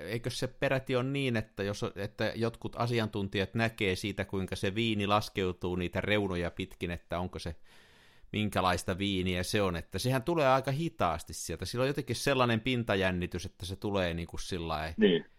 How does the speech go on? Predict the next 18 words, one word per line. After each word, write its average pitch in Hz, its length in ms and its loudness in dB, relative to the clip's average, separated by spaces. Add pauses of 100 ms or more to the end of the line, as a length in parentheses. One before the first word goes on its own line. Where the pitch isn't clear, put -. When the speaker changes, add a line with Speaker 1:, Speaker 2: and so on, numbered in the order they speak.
Speaker 1:
Ainakin 170 320 4
musta 175 240 4
tuntuisi, 143 360 2
tosin 143 340 0 (140)
en 131 120 2
mä 135 80 2
nyt 139 120 -4
oo 147 60 0
kyllä 139 300 2
kahvia 117 540 4
tommosessa 104 460 0
jalkalasissa 98 720 2
pyöritellyt, 80 600 -2
että 76 220 -8
vaikka 87 240 -6
se 87 140 -2
menisi 82 340 -6
samalla 76 360 -6